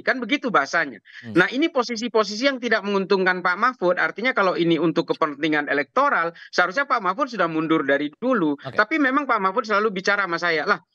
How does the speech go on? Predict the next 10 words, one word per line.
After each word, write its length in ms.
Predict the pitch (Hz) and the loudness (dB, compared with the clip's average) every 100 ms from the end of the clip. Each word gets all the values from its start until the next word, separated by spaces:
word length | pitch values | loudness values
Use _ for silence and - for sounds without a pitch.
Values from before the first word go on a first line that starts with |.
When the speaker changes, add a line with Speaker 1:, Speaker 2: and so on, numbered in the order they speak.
| - | -4
Speaker 1:
saya 240 | 226 254 | -2 2
ini 160 | 277 294 | 2 2
agak 320 | 175 156 175 | 0 0 0
repot. 320 | 202 - 143 | -2 0 -2
Kenapa? 560 | - 240 226 135 113 - _ - _ - | 0 -2 -2 -2 -2 -4 _ -20 _ 0
Tugas 400 | 240 208 220 - | 2 2 -2 -2
saya 240 | 220 226 | 0 2
itu 240 | 220 240 | 0 0
masih 320 | 226 190 175 131 | -2 -2 -4 0
banyak. 400 | 165 170 131 | 0 0 -4